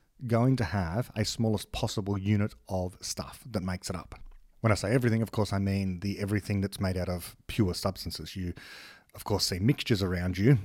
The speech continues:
So if you have, in the simplest case, um, salt water,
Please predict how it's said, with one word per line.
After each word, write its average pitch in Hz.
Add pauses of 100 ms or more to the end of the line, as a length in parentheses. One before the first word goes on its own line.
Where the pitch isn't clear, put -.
(140)
So 95
if 98
you 92
have, 98
in 90
the 90
simplest 143
case, 92
um, 85
salt -
water, 98